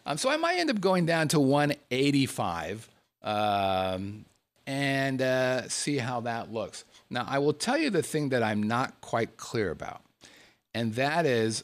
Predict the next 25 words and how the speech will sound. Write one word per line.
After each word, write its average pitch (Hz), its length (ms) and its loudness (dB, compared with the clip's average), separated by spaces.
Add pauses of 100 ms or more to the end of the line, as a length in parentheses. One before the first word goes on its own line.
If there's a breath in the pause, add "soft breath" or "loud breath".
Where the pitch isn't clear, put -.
(120)
I'm 107 140 -6
super 320 580 2
curious 120 840 2 (300 loud breath)
as 120 180 -4
to 160 160 -2
what 180 200 -2
I'm 196 160 -2
gonna 151 220 0
do 135 320 2
to 139 220 -6
maintain 127 1120 -2
the 98 160 -8
weight. 80 320 -8 (720 loud breath)
I 214 60 -6
don't 294 180 -2
expect - 480 -6
to 135 80 -8
be 127 220 -4
on 120 180 0
this 104 200 -2
keto 120 440 0
diet 104 420 0
forever. 95 500 -2
That 113 280 -8
seems 101 480 -12